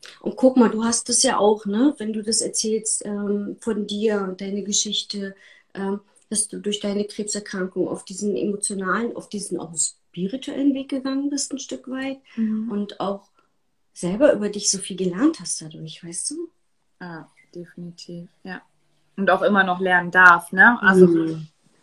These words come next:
Speaker 2: Tag noch dazu. Und, ähm, also, und das darf ja auch sein. Und das finde ich so, so super interessant. Magst du mal erklären, was ein Transformationscoach ist?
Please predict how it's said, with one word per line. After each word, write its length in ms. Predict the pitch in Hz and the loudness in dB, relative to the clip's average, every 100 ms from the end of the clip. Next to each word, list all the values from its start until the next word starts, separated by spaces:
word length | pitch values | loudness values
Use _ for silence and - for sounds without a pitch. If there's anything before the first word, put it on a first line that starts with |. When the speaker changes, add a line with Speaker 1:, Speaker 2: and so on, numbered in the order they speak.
| _ | _
Speaker 2:
Tag 160 | 190 190 | 0 0
noch 160 | 185 | -6
dazu. 640 | 180 180 - 220 202 233 294 | -8 -6 -4 -2 -2 -4 -8
Und, 440 | - 180 180 175 - | -20 -14 -14 -14 -14
ähm, 560 | 170 170 170 165 170 170 _ _ _ _ _ _ | -10 -8 -8 -14 -20 -20 _ _ _ _ _ _
also, 420 | 180 165 170 165 165 | -10 -8 -8 -8 -8
und 260 | 170 165 160 | -10 -10 -10
das 260 | 165 - | -12 -6
darf 280 | - 170 170 | 2 2 2
ja 160 | 180 165 | -4 -6
auch 120 | 165 | -6
sein. 480 | - 196 185 165 160 | 0 2 2 -2 -8
Und 180 | 160 156 | -10 -12
das 200 | 165 - | -10 -8
finde 200 | 185 180 | -8 -10
ich 140 | - | -10
so, 280 | 180 170 175 | -10 -10 -10
so 140 | 175 | -12
super 340 | 180 226 233 196 | -10 -6 -4 -4
interessant. 420 | 196 190 220 202 | -6 -6 -4 0
Magst 240 | 180 185 | 0 0
du 40 | 262 | -2
mal 140 | 277 | -2
erklären, 440 | 233 - 202 208 214 _ _ | -2 -8 -4 -4 -4 _ _
was 180 | - 190 | -8 -2
ein 220 | - 190 | 0 0
Transformationscoach 1700 | 190 196 202 - 190 185 180 - - 170 190 202 - 254 247 254 - - 294 | -2 -4 -6 -6 -8 -8 -4 -6 -4 -4 -4 -6 -8 -6 -6 -2 -2 -2 -4
ist? 280 | 427 - - | -4 -6 -12